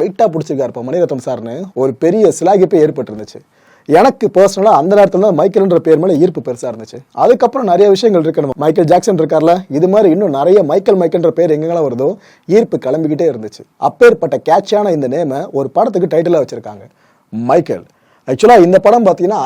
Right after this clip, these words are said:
ஐந்து மொழிகள்ல வெளியாகிற படம். குறிப்பா நம்ம தமிழ்லயும் படம் ரிலீஸ் ஆகுதுங்க. இதுல ஷோ ரன்னர்,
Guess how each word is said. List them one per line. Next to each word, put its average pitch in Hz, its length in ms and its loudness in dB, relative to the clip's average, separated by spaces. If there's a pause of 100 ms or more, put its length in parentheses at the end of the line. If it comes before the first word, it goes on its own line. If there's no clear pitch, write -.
ஐந்து 220 240 2
மொழிகள்ல 220 360 4
வெளியாகிற 165 340 2 (100)
படம். 147 200 -6 (380)
குறிப்பா 143 300 0 (380)
நம்ம 139 140 -4 (120)
தமிழ்லயும் 185 480 2 (300)
படம் 165 200 0
ரிலீஸ் 175 240 0
ஆகுதுங்க. 151 280 -2 (880)
இதுல 151 200 4 (380)
ஷோ 226 120 2 (120)
ரன்னர், 127 260 -4